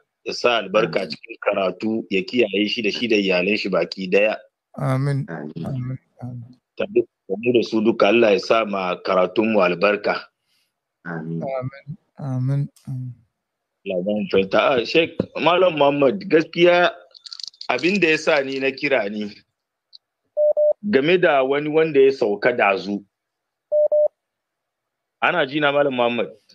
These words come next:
Speaker 2: Na'am.
Speaker 3: Na'am.
Speaker 2: Minti biyun ka ya kare.
Speaker 1: A'a. <laughs> Na ce kira na ni game da batun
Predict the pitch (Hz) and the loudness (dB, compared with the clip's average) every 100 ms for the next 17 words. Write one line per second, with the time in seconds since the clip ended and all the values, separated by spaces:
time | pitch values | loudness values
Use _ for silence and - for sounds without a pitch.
0 | _ - 175 196 156 135 151 - - 180 | _ -2 4 4 4 4 4 4 2 -2
1 | 190 131 - 165 156 147 139 139 143 135 | -6 -6 -2 0 0 2 2 2 2 0
2 | 120 - _ _ _ _ _ _ _ _ | -2 -8 _ _ _ _ _ _ _ _
3 | _ _ _ 110 107 107 110 135 143 131 | _ _ _ -20 -8 -6 0 2 4 0
4 | - - 131 - - - - - - 120 | -2 -2 0 -2 -4 -8 -18 -18 0 4
5 | 160 196 208 208 160 - 226 170 151 165 | 6 4 6 4 4 4 4 4 2 0
6 | 160 139 147 165 165 135 127 104 147 147 | 0 0 2 4 4 2 -2 -2 -2 -2